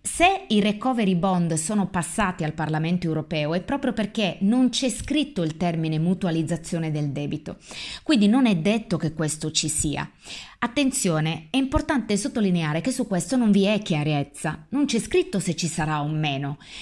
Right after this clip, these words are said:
Le technicalities, quindi gli aspetti tecnici, saranno probabilmente decisi in futuro. Era importante però qui fare chiarezza.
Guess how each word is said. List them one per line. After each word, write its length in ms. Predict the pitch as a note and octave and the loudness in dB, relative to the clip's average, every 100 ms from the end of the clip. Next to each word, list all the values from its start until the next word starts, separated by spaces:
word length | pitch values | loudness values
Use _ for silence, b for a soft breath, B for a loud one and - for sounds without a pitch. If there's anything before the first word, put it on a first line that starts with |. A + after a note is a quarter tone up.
| B | B
Le 220 | B A#3+ A#3+ | B 0 2
technicalities, 920 | D#4+ B3+ A3+ B3+ B3 F3+ D#3 D#3 D3+ | 2 4 2 2 2 2 0 -2 0
quindi 260 | A3+ G3 | 2 2
gli 80 | D#3+ | 2
aspetti 420 | F3 - D4 F4 | -2 -2 -2 0
tecnici, 600 | - C4 B3 F3 - E3+ B B | 0 0 2 0 0 -4 B B
saranno 360 | F4 E4 G3+ | 2 4 4
probabilmente 680 | F3+ A3 B3 A#3+ D#4 E4+ C4+ | 2 0 2 2 2 2 2
decisi 420 | F3 E3 G3 E3+ | 0 2 2 2
in 120 | D#3+ D3+ | 2 0
futuro. 560 | D#3 D#3 C#3+ C3 - | -2 -4 -4 -4 -4
Era 180 | - C4+ | -2 0
importante 600 | C4+ C4+ F4 G4 E4+ A3 | 0 0 0 2 2 0
però 180 | G3 F#3 | -2 -2
qui 160 | - C4+ | -2 -2
fare 240 | F#3 D#3+ | 0 -2
chiarezza. 680 | D#3 D3+ F3 D#3 - D#3 | -2 0 0 -2 -6 -8